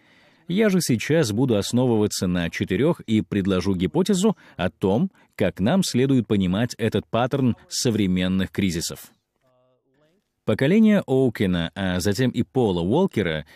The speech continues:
добилось очень важного результата. Они доказали действенность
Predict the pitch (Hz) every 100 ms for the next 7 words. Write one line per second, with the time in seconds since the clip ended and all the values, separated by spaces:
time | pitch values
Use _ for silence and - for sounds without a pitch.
0 | - 87 110 160 135 - 165 180 170 143
1 | 92 92 90 98 98 95 107 98 82 -
2 | - _ _ - - - - 87 131 123
3 | 110 92 123 113 92 139 - 131 135 123